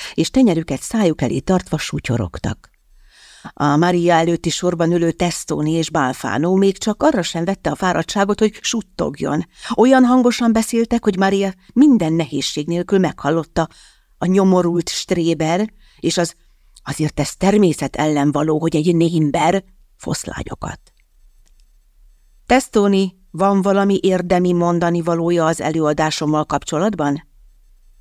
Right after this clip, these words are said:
A megszólított diák arca bíbor színt öltött, zavartan megrázta a fejét. „Akkor legyen szíves a következő ötven percben tartani a száját. Ez valamennyiünk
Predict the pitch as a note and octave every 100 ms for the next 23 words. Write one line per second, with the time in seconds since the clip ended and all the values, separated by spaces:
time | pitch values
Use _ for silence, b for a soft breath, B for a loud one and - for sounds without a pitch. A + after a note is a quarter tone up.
0 | _ _ _ _ _ - A3+ C#4+ - F#3
1 | F3 E3 D#3+ F3+ E3 E3 F3+ F#3 - F3
2 | E3 D#3 D3+ D#3+ - D#3 D3+ - D#3+ F3
3 | E3+ _ - b b - F3+ D3 D3 -
4 | D3 D3 B2+ C3 A#2+ - A#2 C#3+ - F#2+
5 | D2 E2+ _ _ _ _ b b b b
6 | b b b - - F3+ G3+ A#3 B3 A#3
7 | A3 G3 F3+ F3 C4 C4+ - G3 F#3 F#3
8 | F3+ D#3+ D#3+ D#3+ D#3 D3+ G3+ G3+ F3 E3
9 | D3+ - D3+ - - - _ _ _ _
10 | _ - - A#3 C4 A#3 G3+ G#3 G3+ G3
11 | F3+ E3+ E3 -